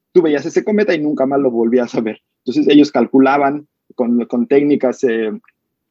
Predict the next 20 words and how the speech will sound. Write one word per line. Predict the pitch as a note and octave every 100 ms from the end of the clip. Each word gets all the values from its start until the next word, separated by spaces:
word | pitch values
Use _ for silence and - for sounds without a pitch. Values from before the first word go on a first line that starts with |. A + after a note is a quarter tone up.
| _
eh, | C3+
muy | C3 C#3+
antiguas, | C3+ C#3+ E3 D3+ D3+ -
eh, | C3 A#2 -
cuál, | D3 D3+ C#3+ -
cuál, | C#3 -
cuál | - C#3+
sería | E3 D3+ D3+
la | C3+
órbita, | F3 D#3+ - A#2 -
cuánto, | C#3+ C3+ -
cuánto | D#3 -
tardaría | B2+ A2+ C3+ C3
el, | A#2+ -
el, | A2+ A2 -
eh, | A2+ -
para | A2+ A#2
volver | A#2 A#2+ C3
a |
llegar. | A#2+ G#2+ -